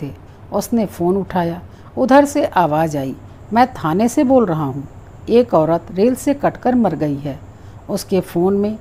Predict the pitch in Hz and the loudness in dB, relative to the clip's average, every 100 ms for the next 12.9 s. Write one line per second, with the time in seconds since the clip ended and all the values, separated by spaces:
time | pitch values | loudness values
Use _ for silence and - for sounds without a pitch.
0 | - 180 214 277 285 262 269 269 262 269 | -8 2 4 4 2 2 4 4 2 0
1 | - 165 160 - 269 277 208 147 135 - | -4 -4 -4 4 6 6 4 -2 -6 -10
2 | 131 104 - - - - 185 - 202 208 | -12 -14 -20 -20 -20 -6 -4 -4 -2 2
3 | 214 226 - - - 196 233 - - - | 0 -2 -16 -10 -2 2 2 -2 -2 -4
4 | - 285 - 165 143 143 135 123 - - | 0 0 2 0 0 -4 -6 -6 -16 -20
5 | - - - 240 247 285 285 170 165 220 | -20 -16 0 6 6 6 2 -4 -2 -2
6 | 214 151 147 185 180 208 - - 170 139 | 0 -2 0 -4 -4 -6 -4 -2 0 0
7 | 139 139 - - 151 156 175 - 247 226 | -6 -12 -16 -14 -4 0 0 0 0 0
8 | - - - 196 190 - 294 320 254 196 | -4 -20 -12 -2 -2 0 0 0 2 4
9 | 220 - 233 277 - 139 - - - - | 2 2 2 2 0 -4 -4 -20 -20 -18
10 | 160 175 170 170 135 170 - 202 202 - | -4 -2 0 -2 -2 -6 -2 -2 -2 -12
11 | - - - - 160 170 175 - 302 240 | -20 -6 -6 0 2 2 0 0 0 2
12 | 185 170 147 147 139 139 147 - 139 | 2 0 -4 -4 -4 -6 -8 -8 -12